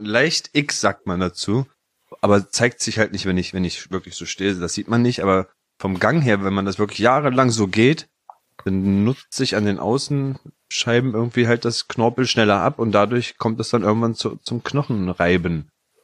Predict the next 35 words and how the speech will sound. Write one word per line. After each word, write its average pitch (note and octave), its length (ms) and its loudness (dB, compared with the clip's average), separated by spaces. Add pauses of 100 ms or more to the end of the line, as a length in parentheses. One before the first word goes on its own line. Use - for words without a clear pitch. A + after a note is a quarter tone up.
(400)
Hätte G#2+ 180 -2
man B2 160 2
schon B2 200 -2
in A2+ 100 2
meiner F#2+ 260 2
Kindheit, D3 720 -2 (500)
ähm, B2+ 400 -4 (480)
was B2+ 180 0
dagegen B2 340 0
tun B2 300 -2
können? B2+ 420 2 (840)
Ja, F2 260 -2
hat - 100 -10
man G#2+ 180 2
nicht. - 300 -2 (560)
<laughs> - 640 -8
Und F#2+ 80 -2
jetzt F#2+ 180 0
kann G2 160 0
ich - 180 -2
halt E2 180 0
dafür E2+ 220 -2
sorgen. E2+ 320 -2
Also G2+ 240 4
ist B2+ 200 0
nichts B2+ 180 2
Schlimmes. B2+ 300 2
Ich F2+ 80 -10
bekomme A2 260 2
nur G#2+ 80 2
ein - 40 -6
paar G#2 100 2
künstliche G#2+ 400 0
Sohlen. C3 380 2 (540)
Ähm, A2 720 4